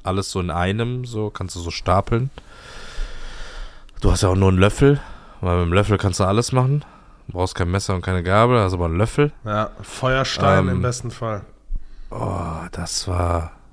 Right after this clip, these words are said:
Speaker 1: das war, oh ja, Toilette, klar, der, der Baum irgendwo. Und dann hieß es immer ab da hinten, wo die Markierung am Baum ist, Vorsicht.
Speaker 2: <laughs> Tre-, da sind Tretminen.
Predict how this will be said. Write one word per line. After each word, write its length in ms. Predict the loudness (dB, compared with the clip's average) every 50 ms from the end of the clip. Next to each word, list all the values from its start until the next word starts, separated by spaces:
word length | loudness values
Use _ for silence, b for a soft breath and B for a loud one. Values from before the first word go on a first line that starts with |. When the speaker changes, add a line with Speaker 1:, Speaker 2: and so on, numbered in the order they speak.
| b -12 -4
Speaker 1:
das 320 | -2 0 0 0 -2 -2 0
war, 260 | 0 2 2 2 2
oh 60 | 4
ja, 140 | 4 4 4
Toilette, 600 | 2 0 0 0 0 0 2 4 4 4 4 2 0
klar, 400 | -2 0 0 2 2 2 0 -2 -6 -12 -18 -18 _ -8 -2
der, 280 | 0 0 2 2 0 0
der 140 | 0 0 0
Baum 360 | 2 4 4 4 4 4 2
irgendwo. 480 | 0 0 0 -2 -2 -2 -2 -2 -2 -4 B B B B B B B B
Und 100 | B -4
dann 20 | -2
hieß 200 | -2 -2 -4 -4
es 120 | -4 0
immer 180 | 2 4 6 6
ab 200 | 4 4 4 4
da 120 | 4 6
hinten, 480 | 6 6 4 2 2 0 0 0 0 -2 -4 B B B B B B B
wo 80 | 2 2
die 100 | 4 4
Markierung 520 | 4 4 4 4 2 2 2 4 4 4
am 160 | 4 4 6
Baum 280 | 6 6 6 6 4 2
ist, 360 | 0 0 0 -2 -4 -6 -8 -10 -16 -16
Vorsicht. 680 | -2 4 6 6 6 6 4 2 0 -2 -4 -12 -12 -12 -12 -10 -8 -8 -8 -4
Speaker 2:
<laughs> 340 | -2 -2 -2 -2 -4 -6 -4
Tre-, 280 | -2 -2 -2 -4 -4 -4
da 100 | -2 0
sind 240 | 0 0 0 -2 -2
Tretminen. 1080 | -2 0 0 2 2 2 0 0 -2 -2 -4 -2 0 2 4 4 4 4 4 2 0